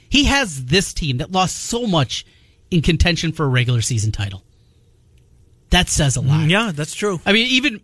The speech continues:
Speaker 1: Michigan State, even with this, still a lot of talent on that
Speaker 2: Uh-huh,
Speaker 1: team.
Speaker 2: uh-huh.
Speaker 1: You know, Tillman's still a nice player.
Speaker 2: Yeah, so's McQuaid.
Speaker 1: Goins?
Speaker 2: Yes.
Speaker 1: He can get going. He
Speaker 2: Yes,
Speaker 1: can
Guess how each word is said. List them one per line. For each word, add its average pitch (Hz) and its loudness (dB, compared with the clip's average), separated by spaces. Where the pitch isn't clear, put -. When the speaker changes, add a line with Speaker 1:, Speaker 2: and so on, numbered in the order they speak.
Speaker 1:
Michigan 226 0
State, 208 -2
even 233 0
with 226 0
this, - -6
still 285 -2
a - -
lot 98 -4
of - -10
talent 131 2
on 113 2
that 117 4
Speaker 2:
Uh-huh, 135 4
Speaker 1:
team. 196 2
Speaker 2:
uh-huh. 190 -4
Speaker 1:
You 151 -2
know, 151 -2
Tillman's 262 2
still 185 0
a 135 -2
nice 143 0
player. 147 0
Speaker 2:
Yeah, 139 2
so's 165 0
McQuaid. 226 0
Speaker 1:
Goins? 233 0
Speaker 2:
Yes. 196 0
Speaker 1:
He 170 0
can 226 2
get 285 2
going. 240 2
He 214 4
Speaker 2:
Yes, 147 2
Speaker 1:
can - 0